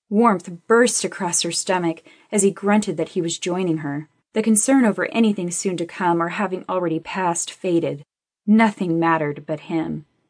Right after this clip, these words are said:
Him and their future together. She collapsed onto the bed, and Alex laid himself over the top of her. "I love you, baby. You're soon to be Missus Reed. You ready for that?" He kissed the side of her mouth as he covered her body.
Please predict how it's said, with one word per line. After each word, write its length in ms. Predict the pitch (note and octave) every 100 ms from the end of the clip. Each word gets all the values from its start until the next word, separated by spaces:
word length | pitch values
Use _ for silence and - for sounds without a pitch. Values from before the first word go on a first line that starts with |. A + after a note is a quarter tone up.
| _ _ _ _ _
Him 280 | A3+ B3 A#3
and 100 | F3+
their 120 | E3+
future 400 | - G3+ G3 D#3+
together. 640 | E3+ D3+ E3+ D#3+ D3 D#3+ _ _ _ _ _ _ _ _ _
She 180 | - C4+
collapsed 500 | C4 A3+ A3+ A3+ -
onto 220 | F#3+ F#3
the 100 | E3+
bed, 400 | D#3 E3 D#3+ D#3+ -
and 120 | G#3
Alex 360 | G#3+ A3 G#3 -
laid 320 | F#3+ G3+ G3+
himself 400 | F3+ E3 E3+ D#3+
over 160 | D#3+ D3+
the 100 | D3+
top 280 | E3+ E3
of 120 | E3 D3+
her. 280 | D#3 D#3 _ _ -
"I 220 | A#3+ B3
love 320 | F#3 F#3+ E3
you, 120 | E3
baby. 520 | D3+ E3 E3 E3+ E3 _ _ _ _ _ _
You're 120 | A3
soon 320 | G#3 - A#3
to 80 | G#3
be 120 | F#3
Missus 440 | E3+ F3+ - D#3+ D#3
Reed. 400 | D#3+ D#3 D3+ D3+ _ _ _ _ _ -
You 180 | G#3 G3+
ready 240 | G#3 G#3+
for 180 | G#3 A3
that?" 320 | A3+ A3+ - _ _ _ _ _ _ _ _
He 140 | _ G#3+
kissed 260 | A#3 A3
the 80 | F#3
side 260 | F3+ F3+ F3+
of 60 |
her 100 | D#3
mouth 380 | D3+ D#3 D#3 D#3+
as 140 | D3+ D3
he 80 |
covered 380 | C#3+ - E3+ D#3
her 80 | D3
body. 480 | D3 D3 D3+ D#3